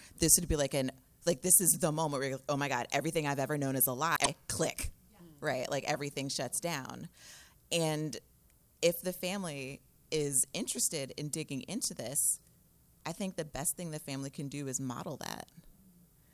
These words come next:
Speaker 1: You know, um, and there might not be perfect resources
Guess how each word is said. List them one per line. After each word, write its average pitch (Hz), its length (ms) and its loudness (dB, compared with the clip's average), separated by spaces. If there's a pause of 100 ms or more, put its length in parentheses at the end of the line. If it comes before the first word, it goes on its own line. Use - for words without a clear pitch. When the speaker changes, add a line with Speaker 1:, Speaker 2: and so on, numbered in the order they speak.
(180)
Speaker 1:
You 147 100 -4
know, 143 500 -6
um, 131 320 -6
and 151 140 -4
there 151 100 -4
might 147 300 -6 (240)
not 147 320 -6
be 151 160 -8
perfect - 560 0
resources 175 720 -4